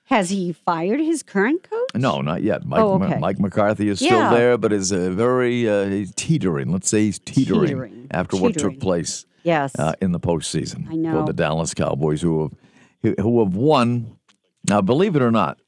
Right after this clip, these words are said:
Speaker 2: since the Patriots have won their six Super Bowls, uh,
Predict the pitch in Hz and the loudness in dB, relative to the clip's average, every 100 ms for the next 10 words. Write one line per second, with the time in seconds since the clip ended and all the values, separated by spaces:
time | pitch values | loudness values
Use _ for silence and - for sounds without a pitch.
0 | _ _ _ _ - 139 127 - 95 185 | _ _ _ _ -4 0 0 0 2 2
1 | 202 170 143 113 113 101 113 110 101 90 | 2 2 2 2 2 2 2 4 2 0
2 | - 127 - - - 131 101 85 67 57 | -2 -4 -8 -6 -4 -2 0 -2 -2 -4
3 | 55 - - _ _ _ _ _ _ 65 | -10 -18 -20 _ _ _ _ _ _ -2
4 | 73 76 | 0 0